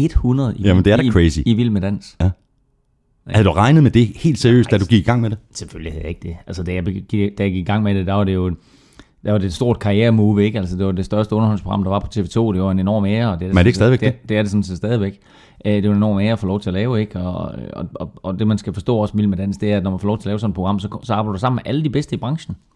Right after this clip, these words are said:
Speaker 1: Det er de bedste producer, det er de bedste fotografer, det er de bedste manuskriptskribenter, det er de bedste produktionsselskaber. Altså, det er bare toppen af poppen.
Speaker 2: Mm.
Speaker 1: Og jeg lavede hundrede, altså i morgen, ikke? Altså fredag.
Speaker 2: Mm.
Speaker 1: Så, øh, helt vildt. Meget, meget stolt af det.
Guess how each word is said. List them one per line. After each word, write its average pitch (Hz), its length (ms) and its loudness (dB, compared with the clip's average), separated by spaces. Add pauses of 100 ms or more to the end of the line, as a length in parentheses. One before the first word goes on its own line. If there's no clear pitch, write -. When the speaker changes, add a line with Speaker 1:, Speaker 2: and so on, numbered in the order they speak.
(160)
Speaker 1:
Det 135 60 -2
er 131 40 0
de 120 60 -2
bedste 135 300 -4
producer, 110 440 -4
det 98 100 -4
er 104 40 -4
de 113 60 -6
bedste 113 300 -8
fotografer, 113 500 -6
det 95 80 -4
er 104 40 -6
de 104 60 -6
bedste 113 260 -6
manuskriptskribenter, - 960 -6
det 202 100 -4
er 208 40 -2
de 202 80 -4
bedste 214 220 -6
produktionsselskaber. 101 680 -8
Altså, - 180 -12
det 113 240 -2
er 113 80 -2
bare 110 180 -4
toppen 131 300 -6
af 113 60 -8
poppen. 147 300 -6
Speaker 2:
Mm. 85 160 4 (380)
Speaker 1:
Og 104 80 -2
jeg 110 60 2
lavede 120 360 -4
hundrede, 139 360 -6 (360)
altså 95 160 -6
i 95 40 -2
morgen, 104 320 -4
ikke? 147 120 -6 (140)
Altså 95 160 -10
fredag. 107 240 -10 (280)
Speaker 2:
Mm. 87 160 4 (160)
Speaker 1:
Så, - 140 -4
øh, 92 560 0
helt 175 200 2
vildt. 170 320 -2 (180)
Meget, 143 220 2
meget 131 120 2
stolt 123 220 -6
af 113 60 -6
det. 104 100 -6